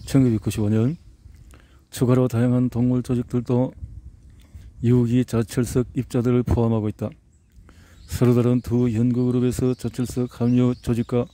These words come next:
뇌를 연결하는 단일 뉴런에서 자기의 영향을 받는 신호를 기록하였다.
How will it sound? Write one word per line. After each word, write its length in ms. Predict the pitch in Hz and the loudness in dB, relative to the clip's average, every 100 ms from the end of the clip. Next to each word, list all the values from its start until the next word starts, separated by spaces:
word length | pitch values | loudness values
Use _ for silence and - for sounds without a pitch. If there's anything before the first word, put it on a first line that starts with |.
| - _ _ - - - - | -20 _ _ -20 -20 -20 -8
뇌를 280 | 120 151 156 | 2 4 4
연결하는 540 | 139 135 120 123 123 127 | 2 2 0 2 0 0
단일 380 | 120 123 120 117 | 2 2 2 0
뉴런에서 720 | 117 120 117 113 95 113 110 - - - - _ _ - - - - - | 0 2 2 2 2 0 -2 -6 -20 -20 -20 _ _ -20 -20 -20 -20 -12
자기의 520 | - 131 165 151 147 | 0 2 4 4 4
영향을 400 | 139 139 131 127 | 2 2 2 2
받는 420 | 120 120 123 120 127 | 2 2 2 0 -2
신호를 460 | - 117 110 110 | -2 -2 0 -2
기록하였다. 720 | - 135 170 - 117 107 - | -4 -6 -6 -6 -6 -6 -4